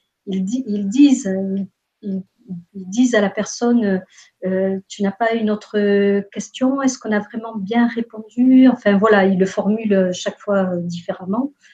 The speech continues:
Mais, euh, en général, oui, la personne, euh, reçoit les réponses dont elle a besoin et parfois, elle a préparé, euh,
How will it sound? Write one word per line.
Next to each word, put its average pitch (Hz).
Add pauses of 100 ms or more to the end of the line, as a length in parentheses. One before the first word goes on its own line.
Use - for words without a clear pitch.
(480)
Mais, 190
euh, 180 (160)
en 185
général, 202
oui, 233
la 196
personne, 214
euh, 180 (600)
reçoit 202
les 226
réponses 202
dont 190
elle 190
a 180
besoin 233
et 190
parfois, 214
elle 180
a 175
préparé, 190
euh, 170